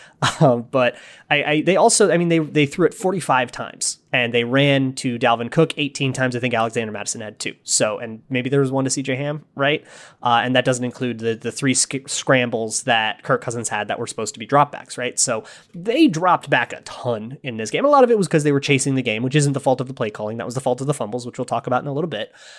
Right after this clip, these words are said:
Um, but I also think that the Vikings schematically found a way to get guys open a lot.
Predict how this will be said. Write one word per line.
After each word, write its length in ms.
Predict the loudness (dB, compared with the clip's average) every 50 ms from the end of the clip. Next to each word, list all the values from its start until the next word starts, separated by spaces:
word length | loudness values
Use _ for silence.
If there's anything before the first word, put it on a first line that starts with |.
| -20 -12 _ 0
Um, 440 | 0 2 2 0 -2 -6 -10 -10 _ 2
but 180 | 4 4 4 4
I 60 | 2
also 360 | 0 2 0 0 2 2 2
think 320 | 2 2 0 0 0 0 0
that 160 | -2 -2 -2
the 80 | -2 0
Vikings 440 | 2 2 2 2 0 -2 -2 0
schematically 840 | 0 -2 -2 -2 -4 -4 -2 0 0 2 2 2 0 0 -2 -6 -6 -4
found 300 | 0 0 2 2 2 0
a 40 |
way 180 | 0 0 0 0
to 60 | -2 -2
get 240 | -2 -2 -2 0
guys 260 | 0 0 0 0 0 -4
open 240 | -6 -6 -6 -8
a 60 | -6 0
lot. 300 | 2 2 2 0 -2